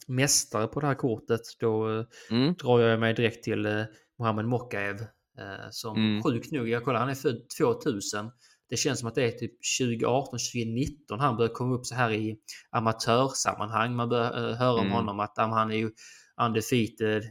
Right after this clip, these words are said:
Speaker 1: Khabib, fast, eh, som amatör och så. Och han kan, har inte gjort någon besviken. Det var väl någon prestation i U F C där det gick till poäng, eh, där det var
Speaker 2: Mm.
Speaker 1: lite frågetecken, men annars har han ju avslutat samtliga. Många i tredje ronden såg jag också, så att han har fått,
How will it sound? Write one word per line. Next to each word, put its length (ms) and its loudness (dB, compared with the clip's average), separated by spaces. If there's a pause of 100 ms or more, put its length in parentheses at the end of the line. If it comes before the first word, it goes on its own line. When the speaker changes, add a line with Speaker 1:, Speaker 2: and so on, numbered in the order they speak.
(180)
Speaker 1:
Khabib, 340 -2 (100)
fast, 320 -6
eh, 60 -4 (280)
som 180 -8
amatör 600 -2
och 100 -8
så. 300 -4 (460)
Och 280 2
han 140 0
kan, 160 0
har 120 4
inte 160 2
gjort 60 4
någon 160 6
besviken. 640 6 (280)
Det 60 -2
var 60 4
väl 140 0
någon 260 2
prestation 560 -2
i 20 0
U 160 0
F 60 -8
C 160 -4
där 80 -4
det 120 -4
gick 300 -10
till 160 -10
poäng, 460 2
eh, 60 -8 (500)
där 320 -8
det 60 -6
var 60 0
Speaker 2:
Mm. 160 2
Speaker 1:
lite 320 -6 (220)
frågetecken, 500 -2
men 80 0
annars 200 -2
har 100 2
han 200 -2
ju 100 -8 (460)
avslutat 440 -2
samtliga. 680 -4
Många 280 -4
i 40 2
tredje 500 0
ronden 320 -4
såg 220 -4
jag 60 2
också, 260 -8
så 120 -10
att 80 -10
han 80 -4
har 100 -4
fått, 300 -4